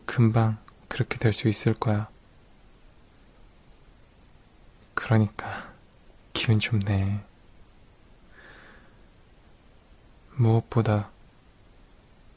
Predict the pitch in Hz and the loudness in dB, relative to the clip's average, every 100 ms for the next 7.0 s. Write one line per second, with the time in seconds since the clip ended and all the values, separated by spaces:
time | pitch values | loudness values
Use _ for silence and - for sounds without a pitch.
0 | - - 113 104 101 - 110 120 113 104 | -18 0 2 2 0 -2 -2 0 0 0
1 | - 107 120 - - - - - - - | 0 0 0 -2 -20 -20 -20 -20 -20 -20
2 | - - - - - - - - - - | -20 -20 -18 -18 -20 -20 -20 -20 -20 -20
3 | - - - - - - - - - - | -20 -20 -20 -20 -20 -20 -20 -20 -20 -20
4 | - - - - - - - - - - | -20 -20 -20 -20 -20 -20 -18 -18 -16 -20
5 | - - - - - - - - - - | -20 -20 -20 -20 -20 -20 -20 -20 -20 -20
6 | - - - - - 117 104 101 101 | -20 -20 -20 -12 -4 0 2 2 0